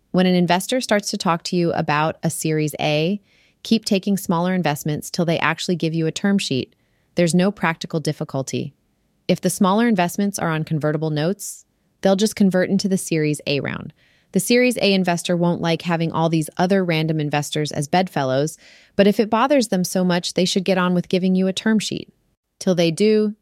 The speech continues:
you don't know for sure they will, and the greedy algorithm tells you what to do.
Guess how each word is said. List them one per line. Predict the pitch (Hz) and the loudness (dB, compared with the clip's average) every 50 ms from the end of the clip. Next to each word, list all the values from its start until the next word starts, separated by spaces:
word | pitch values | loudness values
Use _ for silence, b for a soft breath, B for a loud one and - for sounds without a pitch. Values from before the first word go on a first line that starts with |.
| _ - | _ -4
you | 160 170 | -2 0
don't | 147 156 | 0 0
know | 139 156 160 | 0 -2 -2
for | - - 156 | -2 -4 -6
sure | - - - 170 160 | -4 -2 -2 0 0
they | 156 156 151 | 0 0 0
will, | 151 170 175 180 180 185 190 190 - _ _ _ _ _ _ _ _ _ - | 0 0 0 2 0 0 -2 -4 -6 _ _ _ _ _ _ _ _ _ -6
and | - 160 160 | -2 0 0
the | 165 | 0
greedy | 156 - 170 175 180 185 175 | 0 2 2 4 4 4 4
algorithm | - - 170 175 175 180 175 175 175 175 180 180 | 4 2 2 2 0 0 0 0 0 0 0 -2
tells | 170 - 175 170 165 160 | -2 -2 -2 -2 -2 -2
you | 180 165 | -2 -2
what | 165 156 - | -2 -4 -4
to | - 170 | -6 -6
do. | 156 165 165 160 160 160 165 | -4 -2 0 0 0 -2 -4